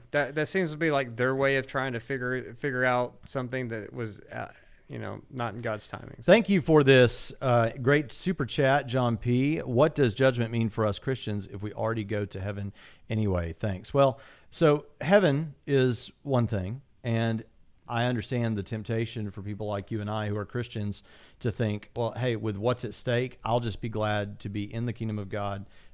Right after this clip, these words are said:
Speaker 2: um, forever." And, uh, you know, you, in the new heavens and the new earth, you can put me in a shack. I don't care. I'm just glad I'm there. Um, but the Bible does talk about, um,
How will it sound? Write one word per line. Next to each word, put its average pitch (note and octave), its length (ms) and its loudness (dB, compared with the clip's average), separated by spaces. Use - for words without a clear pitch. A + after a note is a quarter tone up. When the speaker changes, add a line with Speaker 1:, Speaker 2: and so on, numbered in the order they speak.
Speaker 2:
um, G2 180 -4
forever." A2 720 -2
And, G#2 480 0
uh, A2 140 -6
you A#2+ 140 -6
know, G#2+ 60 -4
you, G#2+ 280 -4
in - 240 -8
the G#2 60 -2
new A2+ 140 0
heavens G#2+ 300 -4
and G2+ 60 -4
the G#2 60 -4
new G#2+ 160 -4
earth, G#2+ 280 -6
you A#2 80 -10
can A2+ 120 -8
put A#2+ 160 -10
me A#2+ 120 -6
in G#2 80 -6
a G2 40 -6
shack. A#2+ 380 -2
I A2+ 60 -2
don't A2 140 -4
care. A#2+ 140 -2
I'm A2 120 -2
just A2 120 -6
glad A2 200 -2
I'm G2+ 100 -6
there. G#2+ 340 -2
Um, A#2+ 520 0
but F3+ 340 8
the C#3+ 120 -4
Bible D#3 260 4
does D#3 280 -2
talk D3+ 560 0
about, C3+ 760 2
um, A2+ 520 0